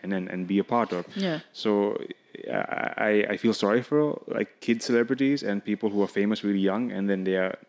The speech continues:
Speaker 1: didn't give a chance or a fair
Speaker 2: Yeah.
Speaker 1: time to kind of develop themselves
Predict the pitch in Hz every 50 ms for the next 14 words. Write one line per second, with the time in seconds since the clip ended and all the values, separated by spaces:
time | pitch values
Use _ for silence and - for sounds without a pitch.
0 | - 101 95 110 107 113 104 110 104 98 107 - - - 104 98 101 101 104 107
1 | 104 - - - 101 98 95 90 - - 101 98 98 98 95 - - - - -
2 | - - _ - 110 - 110 104 107 110 117 123 123 117 _ - 113 110 107 101
3 | 95 _ - - 107 107 104 104 95 90 98 90 98 98 104 113 113 117 110 120
4 | 123 120 - - 131 127 135 139 139 135